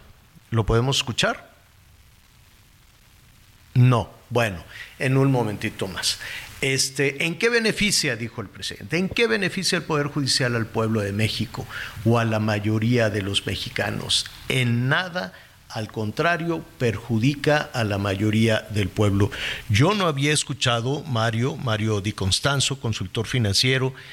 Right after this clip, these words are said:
expresidente además de la conducef, pues un señalamiento así de, de, de directo, de fuerte, de, eh, el Poder Ejecutivo al Poder Judicial.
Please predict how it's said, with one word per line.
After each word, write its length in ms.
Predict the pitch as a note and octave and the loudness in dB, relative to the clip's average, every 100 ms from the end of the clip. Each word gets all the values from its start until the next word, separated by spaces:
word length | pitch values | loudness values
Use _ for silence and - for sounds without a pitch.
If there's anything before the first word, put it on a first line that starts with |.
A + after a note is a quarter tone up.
| - - | -18 -6
expresidente 800 | B2+ - A#2+ A2+ A2+ A2+ A#2 A2+ | -4 -2 0 0 2 2 2 2
además 300 | G#2 G#2 A2 | 2 2 0
de 80 | A2+ | -2
la 120 | F#2 | -2
conducef, 680 | A#2+ A2 G#2+ - A#2 G#2 - - - - - | -2 -2 0 0 0 -2 -10 -16 -18 -14 0
pues 240 | F3+ - | 0 2
un 100 | A3+ | 0
señalamiento 960 | - C4 G3 B2 C3+ D#3 C#3 D#3+ D#3+ - - - - - - - - - | -2 -2 0 0 0 0 0 2 2 0 -10 -20 -20 -20 -20 -20 -20 -14
así 540 | - C3 B2+ - F3+ G3+ | -4 0 0 0 0 -2
de, 280 | F3 C3 A#2+ | 0 0 0
de, 300 | A#2 A#2 A#2+ | -4 -4 -4
de 180 | A#2+ A2+ | -2 0
directo, 640 | A#2+ D#3+ F#3+ - - D#3 | 0 -2 -4 -6 0 0
de 220 | F3 C3 G#2+ | 0 -4 -6
fuerte, 720 | - D#3+ E3+ - - C#3+ F#3 - - - - - | 0 2 2 -4 -4 -4 -4 -16 -20 -20 -20 -20
de, 520 | - A2+ C3+ E3+ F3 - | -4 0 2 2 -2 -6
eh, 300 | A2+ G#2+ G#2+ | -4 0 0
el 100 | G#2+ | 0
Poder 320 | - G#2+ A#2 | 0 2 4
Ejecutivo 920 | B2 - A2+ F#2+ - F3+ E3+ F3 F3 - - - | 2 0 -2 -4 2 4 6 2 2 -6 -12 -4
al 140 | A2 | 0
Poder 180 | A2+ G#2 | 2 2
Judicial. 500 | G2 G2+ E2+ - - | 2 0 2 0 -4